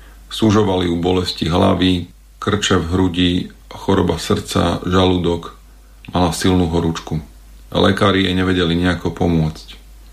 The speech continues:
Dňa pätnásteho augusta tisíc päťsto tridsaťsedem stratila vedomie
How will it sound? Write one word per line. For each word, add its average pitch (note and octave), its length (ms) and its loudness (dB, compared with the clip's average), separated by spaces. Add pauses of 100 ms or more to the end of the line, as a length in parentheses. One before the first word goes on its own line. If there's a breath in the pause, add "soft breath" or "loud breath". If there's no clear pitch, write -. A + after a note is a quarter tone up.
(460 soft breath)
Dňa F2+ 320 0
pätnásteho A2 580 0
augusta G2 460 -2
tisíc - 400 -6
päťsto F#2+ 320 -2
tridsaťsedem F2 640 0
stratila F#2+ 560 0
vedomie E2 560 0